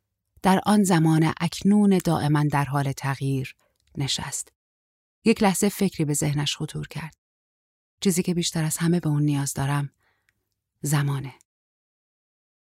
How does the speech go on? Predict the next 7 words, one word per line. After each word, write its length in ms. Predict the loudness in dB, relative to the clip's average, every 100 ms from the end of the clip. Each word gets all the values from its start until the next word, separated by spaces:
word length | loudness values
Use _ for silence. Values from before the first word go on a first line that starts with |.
| _
ساچی 480 | -2 0 0 2 2
به 160 | 0 -2
هتل 340 | -2 0 0 2
محل 300 | 0 0 -2
اقامت 420 | -2 -2 -2 -4
پسرش 580 | -8 -6 -8 -8 -8 -10
رفت. 260 | -12 -16